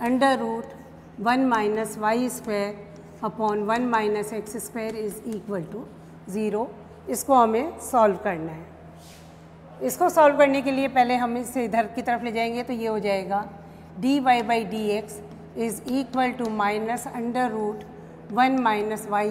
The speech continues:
square upon one minus x square। यहाँ पर भी हम इनको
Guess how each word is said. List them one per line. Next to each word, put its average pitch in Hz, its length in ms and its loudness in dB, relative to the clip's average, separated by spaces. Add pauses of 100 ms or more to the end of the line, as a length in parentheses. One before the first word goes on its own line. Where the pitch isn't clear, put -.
square 220 420 -6 (400)
upon 208 500 0
one 233 260 -2
minus 190 600 -4 (320)
x - 280 -12
square। - 300 -14 (760)
यहाँ 233 320 4
पर 269 140 4
भी 277 240 0 (300)
हम 226 200 2
इनको 233 340 2